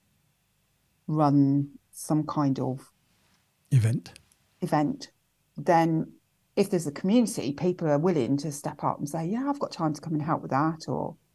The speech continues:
Speaker 1: whatever. There's, so, so when you've got that kind of community spirit, whether that's in that sort of scenario, whether it's within work, whether it's the gym,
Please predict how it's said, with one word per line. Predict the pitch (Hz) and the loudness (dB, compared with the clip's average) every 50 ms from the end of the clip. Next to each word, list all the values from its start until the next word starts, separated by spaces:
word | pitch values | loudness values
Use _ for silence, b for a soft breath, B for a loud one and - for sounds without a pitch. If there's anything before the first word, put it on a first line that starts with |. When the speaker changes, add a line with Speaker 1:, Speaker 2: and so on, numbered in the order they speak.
| _ _ _ _ _ _ _ _ _ _ _ _ | _ _ _ _ _ _ _ _ _ _ _ _
Speaker 1:
whatever. | - - - 220 196 139 | -2 0 0 0 0 0
There's, | - 143 160 156 160 | 0 0 -2 0 2
so, | - 196 180 175 135 - - | 2 4 4 4 2 -2 -6
so | - - 190 175 | -4 -4 -2 -2
when | 175 208 208 | 0 0 0
you've | 202 190 - - | -2 -2 -4 -2
got | - 214 220 196 - - | 2 4 4 4 2 2
that | 160 139 - - | 0 0 0 -2
kind | - - 180 170 | -4 -2 -2 -2
of | - - | -2 -4
community | - - 196 190 185 180 170 - - 160 | -6 -2 0 0 0 0 -2 -4 -6 -8
spirit, | 160 - - 214 165 - - - | -4 0 2 2 2 2 0 0
whether | - 170 175 - 160 | 0 0 0 0 0
that's | 143 156 127 - - - - | 2 2 2 2 0 -2 0
in | 160 147 139 143 143 b b b b b b _ _ _ _ _ _ _ _ _ _ _ _ _ | 2 2 2 2 0 b b b b b b _ _ _ _ _ _ _ _ _ _ _ _ _
that | - 135 - - | -4 -4 -4 -4
sort | - - 156 - - | -6 -6 -6 -6 -8
of | - | -12
scenario, | - - 175 170 170 160 160 160 156 156 156 160 160 | -10 -4 -2 0 2 2 2 2 0 0 0 0 0
whether | 156 151 165 160 160 139 147 | 0 0 -2 -2 -2 0 0
it's | 139 - - - - - - _ _ - | -2 -2 -2 -8 -14 -18 -18 _ _ -14
within | - - 131 113 117 | -8 -6 -6 -4 -2
work, | 143 185 202 196 190 185 180 - - - | 0 2 4 4 6 4 4 2 0 -2
whether | - 151 143 143 127 | -4 -2 -2 0 -2
it's | 113 - - - - - - - - - _ _ _ _ _ _ _ _ _ _ _ _ - | -2 -2 -4 -8 -12 -12 -12 -14 -14 -16 _ _ _ _ _ _ _ _ _ _ _ _ -8
the | 135 | -8
gym, | 131 - 175 180 170 165 160 160 160 165 170 165 165 | -2 2 4 4 4 4 4 2 2 2 0 -2 -4